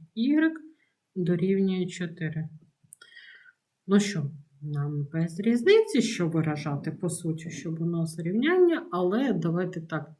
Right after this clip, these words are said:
підемо складнішим шляхом, виразимо ігрек. Значить, у нас зліва мінус нуль цілих п'ять десятих ігрек залишається, так?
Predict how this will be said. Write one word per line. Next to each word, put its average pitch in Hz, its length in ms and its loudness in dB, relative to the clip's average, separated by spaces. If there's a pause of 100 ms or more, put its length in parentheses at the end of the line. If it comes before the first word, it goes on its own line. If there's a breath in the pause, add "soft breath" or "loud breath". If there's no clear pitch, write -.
(520 loud breath)
підемо 277 400 6
складнішим 180 760 0 (1040)
шляхом, 160 680 -2 (200)
виразимо 180 640 2
ігрек. 139 400 -4 (460 loud breath)
Значить, 196 300 -2
у 208 40 8
нас 202 400 4
зліва 165 680 0
мінус 180 540 0
нуль 180 220 2
цілих 202 420 -2
п'ять 180 200 0
десятих 160 600 -4
ігрек 156 340 -4
залишається, 220 800 -2
так? 269 320 -6